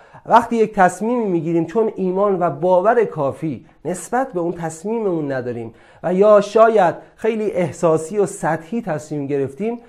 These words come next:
با گفتهٔ یکی از دوستانمون یا یکی از اعضای خانواده‌مون خیلی راحت اون تصمیمی که گرفتیم رو رها می‌کنیم و می‌ریم سراغ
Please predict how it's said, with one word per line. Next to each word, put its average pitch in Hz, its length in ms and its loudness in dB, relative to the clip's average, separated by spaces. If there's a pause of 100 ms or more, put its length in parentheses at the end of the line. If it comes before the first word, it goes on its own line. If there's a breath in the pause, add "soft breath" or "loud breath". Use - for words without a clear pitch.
(300 loud breath)
با 202 220 8
گفتهٔ 208 260 2
یکی 247 360 0
از 185 220 4
دوستانمون 208 640 0
یا 180 100 0
یکی 190 240 2
از 180 120 0
اعضای 156 460 -2
خانواده‌مون 143 920 -2 (200 loud breath)
خیلی 247 380 0
راحت 185 560 4 (680)
اون 247 140 0
تصمیمی 196 640 -2
که 165 120 -4
گرفتیم 147 500 -4
رو 139 240 -2
رها 165 300 2
می‌کنیم 147 440 -4 (380 soft breath)
و 185 140 2
می‌ریم 247 340 0
سراغ 180 560 0